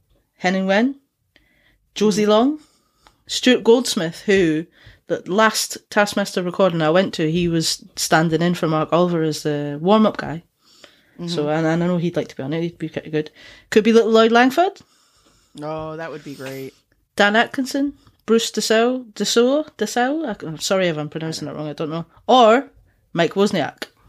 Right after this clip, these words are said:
Speaker 2: Ooh, you know, I'd be happy with that.
Speaker 1: Yeah, me too. I love him. So, what do you think?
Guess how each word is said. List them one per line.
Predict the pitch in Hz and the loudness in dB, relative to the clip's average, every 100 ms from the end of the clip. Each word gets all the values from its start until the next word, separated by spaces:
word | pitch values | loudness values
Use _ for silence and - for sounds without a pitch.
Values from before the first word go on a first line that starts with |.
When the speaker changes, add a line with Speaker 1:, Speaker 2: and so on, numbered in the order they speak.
| _ - _ _ - | _ -20 _ _ -16
Speaker 2:
Ooh, | 185 196 196 190 170 156 202 | -10 -6 -4 -4 -4 -10 -12
you | 175 170 | -8 -4
know, | |
I'd | 165 160 | -4 -6
be | |
happy | 185 147 143 | -10 -12 -12
with | 143 | -14
that. | 123 110 - _ _ | -10 -12 -12 _ _
Speaker 1:
Yeah, | 160 160 156 151 | 0 2 4 2
me | 165 | 0
too. | 175 180 165 | 2 0 0
I | 185 | -4
love | 170 165 | 0 0
him. | 165 156 151 _ - - - - - - - - | 0 -4 -6 _ -20 -20 -20 -20 -20 -20 -14 0
So, | 311 226 - - - - - - _ | 2 2 -4 -20 -20 -20 -20 -20 _
what | - 180 | -4 2
do | |
you | 220 | 4
think? | 285 - - | 4 0 -10